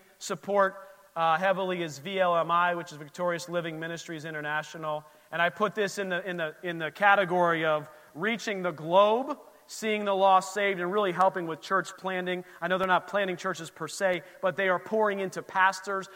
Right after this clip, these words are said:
they're pouring into leaders, they're giving them teaching and experience so that they can go plant churches wherever they might be and to lead healthy churches,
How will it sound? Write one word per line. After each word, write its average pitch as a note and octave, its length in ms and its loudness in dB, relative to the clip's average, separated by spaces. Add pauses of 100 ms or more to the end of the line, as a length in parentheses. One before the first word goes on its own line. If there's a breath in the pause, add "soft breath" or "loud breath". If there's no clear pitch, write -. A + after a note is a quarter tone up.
they're G3+ 100 -2
pouring G3+ 300 -4
into F3 240 -4
leaders, F#3 560 -2 (160 loud breath)
they're G#3 120 0
giving G3 320 -4
them F3+ 180 -4
teaching G3 440 -10
and F3 100 -6
experience G3+ 580 -2 (140 loud breath)
so A3+ 140 0
that G3 220 6
they G#3 140 0
can G#3 160 -6
go F#3+ 180 0
plant G3 400 -6
churches F#3 480 -4 (160 loud breath)
wherever G3+ 480 6
they F#3 160 -2
might F3 260 -2
be D3 220 -6 (640)
and F#3+ 140 -4
to G3+ 80 -2
lead G3 220 -4
healthy F3+ 360 0
churches, C#3+ 580 -12